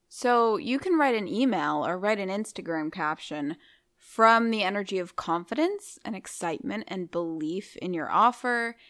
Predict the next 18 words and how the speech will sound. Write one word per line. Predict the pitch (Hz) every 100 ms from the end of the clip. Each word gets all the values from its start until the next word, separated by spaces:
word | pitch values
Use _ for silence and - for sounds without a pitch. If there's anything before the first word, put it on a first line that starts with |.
| _ _ -
and | 185 190 180 170
inviting | 175 185 170 175 175
people | 180 160 156
into | 247 262 - 254
it, | 240 240 233 _ _ _
or | - 320 202 175 247 359 _ _ _
you | 202 233
can | 277 254
write | 233 247
it | 247 226
from | - - 226 208 202 196 -
an | - 190
energy | 190 185 180 180 175
of | - 170 165 165
being | 180 175 170
pushy, | - 170 - 165 160
being | 165 165 175
salesy, | - 160 156 160 - 160 160 160